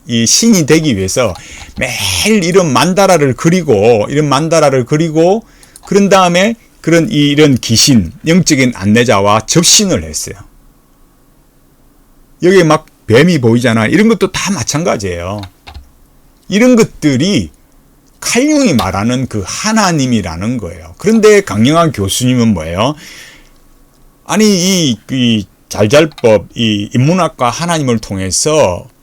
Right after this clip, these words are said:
우리가 인문학을 통해서도 하나님을 충분히 이야기할 수 있다.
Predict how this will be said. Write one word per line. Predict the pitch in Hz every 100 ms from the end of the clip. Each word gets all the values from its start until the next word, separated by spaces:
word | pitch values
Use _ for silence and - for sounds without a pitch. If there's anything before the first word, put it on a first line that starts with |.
| -
우리가 | 143 202
인문학을 | 156 143 196 226 202 196
통해서도 | - 139 160 - 156 156 156
하나님을 | - 180 175 156 147
충분히 | - 220 185 170 131
이야기할 | 92 98 117 110 131
수 | -
있다. | 127 - 87